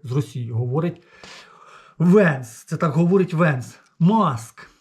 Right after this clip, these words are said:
Маск. Що говорить Маск? Маск поширив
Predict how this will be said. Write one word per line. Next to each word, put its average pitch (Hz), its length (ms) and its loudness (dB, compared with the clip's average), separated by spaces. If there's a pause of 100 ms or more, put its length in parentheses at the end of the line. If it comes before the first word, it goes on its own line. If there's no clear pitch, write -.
Маск. 156 540 0
Що 254 300 -2
говорить 180 440 0
Маск? - 400 -10
Маск 269 260 -4
поширив 202 580 -2